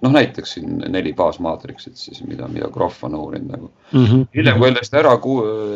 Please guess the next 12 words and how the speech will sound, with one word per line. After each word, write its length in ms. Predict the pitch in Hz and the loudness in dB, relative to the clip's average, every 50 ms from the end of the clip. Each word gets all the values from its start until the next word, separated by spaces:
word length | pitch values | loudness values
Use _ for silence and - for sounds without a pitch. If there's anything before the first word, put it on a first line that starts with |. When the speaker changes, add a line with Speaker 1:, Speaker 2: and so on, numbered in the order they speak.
| 104 104 101 101 98 98 98 98 98 95 95 95 - - _ - | -4 -4 -4 -2 -2 -2 -2 -2 -4 -4 -6 -6 -10 -16 _ -2
Speaker 1:
keelati, 480 | 143 147 147 127 107 98 - - 95 | 2 2 6 6 6 4 4 -2 -12
siis 160 | 98 110 101 | -12 -12 -10
ta 100 | - 110 | -6 -2
avastas 440 | 110 123 120 104 95 - - 101 98 | 0 2 4 2 2 0 -4 -14 -12
niinimetatud 600 | 104 107 107 101 98 95 92 90 - 90 87 98 92 | -12 -10 -8 -6 -6 -6 -6 -8 -10 -12 -12 -12 -8
holotroopse 680 | 107 117 113 95 - - 131 135 123 107 - - - 101 120 | -4 -2 -2 -2 -4 -4 -4 -4 -4 -4 -6 -8 -12 -10 -8
hingamise, 680 | 156 156 135 104 90 87 85 85 82 - 90 85 87 - _ _ _ _ _ _ _ _ _ _ _ _ _ _ _ _ _ _ _ _ _ _ _ _ _ _ _ _ - - - | -6 -6 -4 -4 -6 -6 -8 -8 -8 -8 -8 -8 -8 -10 _ _ _ _ _ _ _ _ _ _ _ _ _ _ _ _ _ _ _ _ _ _ _ _ _ _ _ _ -20 -14 -10
millega 300 | - 95 90 87 82 82 | -6 -6 -4 -4 -4 -4
saavutas 500 | 82 98 101 95 87 82 - - - 85 | 0 0 2 2 0 -2 -8 -12 -12 -10
umbes 260 | 90 82 80 80 - | -8 -10 -10 -10 -10
samasuguseid 560 | - 92 85 78 73 78 80 76 78 80 82 - - | -10 -8 -6 -8 -8 -10 -12 -16 -14 -16 -16 -14 -12
tulemusi. 420 | 82 78 73 - - - - _ | -10 -8 -8 -8 -10 -12 -16 _